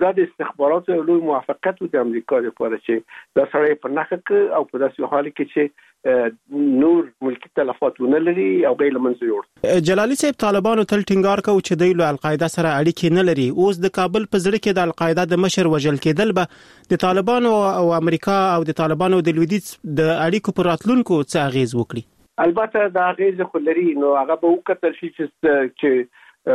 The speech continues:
Speaker 1: په کومو شرایطو کې دا سړی له منځه وړل شوی دی، چا ورسره مرسته کړې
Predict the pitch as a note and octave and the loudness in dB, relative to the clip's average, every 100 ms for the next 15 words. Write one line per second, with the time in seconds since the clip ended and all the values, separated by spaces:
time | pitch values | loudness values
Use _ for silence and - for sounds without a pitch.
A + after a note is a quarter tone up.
0 | - C#3+ - G#3 F#3+ - D3+ E3+ G#3 F#3 | 0 -4 0 2 2 -2 0 0 0 -2
1 | E3+ - D#3+ D#3 D3 C#3+ C#3+ - C3 D3 | -4 -2 -4 -4 -2 -2 -2 -2 -2 0
2 | D#3+ D#3 C3 C3+ C3+ C#3 C#3 C#3 C3+ _ | 0 0 -2 -2 -2 2 2 2 -2 _
3 | B2 A#2+ A#2+ A#2+ B2 A2+ - C#3 B2 A2 | -6 -6 -6 -4 -2 -2 0 2 4 2
4 | G2 G2 _ _ A#2+ A2+ - E3 E3+ E3+ | -4 -20 _ _ -4 -2 0 2 0 0
5 | D3+ C3+ C#3+ D3 E3+ E3+ F3 | -2 0 -2 -2 -4 -2 -4